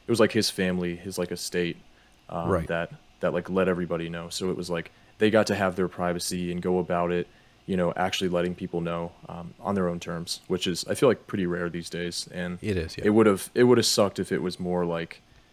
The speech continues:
Speaker 1: more like newsy, you know, like T M Z breaking it.
Speaker 2: Right. No, and,
Speaker 1: Yeah.
Speaker 2: and I'm glad that they, like you said, that they got to do it because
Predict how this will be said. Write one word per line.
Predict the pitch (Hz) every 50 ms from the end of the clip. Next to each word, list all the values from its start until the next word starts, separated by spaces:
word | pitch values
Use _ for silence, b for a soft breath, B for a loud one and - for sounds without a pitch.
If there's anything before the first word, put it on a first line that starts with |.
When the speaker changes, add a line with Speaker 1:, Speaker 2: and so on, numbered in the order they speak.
| b b -
Speaker 1:
more | 104 101 101
like | 95 92 - -
newsy, | 95 95 98 101 101 101 98 90 90 87 80 80 85 87 - _ -
you | 95 90
know, | 85 85 85
like | 82 82 - -
T | - - 98 95 92
M | 87 87 87
Z | - 87 85 82
breaking | - 82 85 82 - 80 80
it. | 85 87 - - - - -
Speaker 2:
Right. | 107 98 87 80 - - - - _ _ _ _ _ _ _ _ _ _ _
No, | - 107 95 - 92 - -
and, | 110 107 95
Speaker 1:
Yeah. | 92
Speaker 2:
and | 92 98 110 101 92
I'm | 104 110 104
glad | - 107 110 104 92 92
that | - 90 85 -
they, | 87 85 76 - - - -
like | 92 98 92 87 -
you | 90
said, | - 92 80 80
that | 87 85
they | - 85 80
got | 85 80 -
to | - -
do | 80 82
it | 80
because | 82 - - 87 85 87 90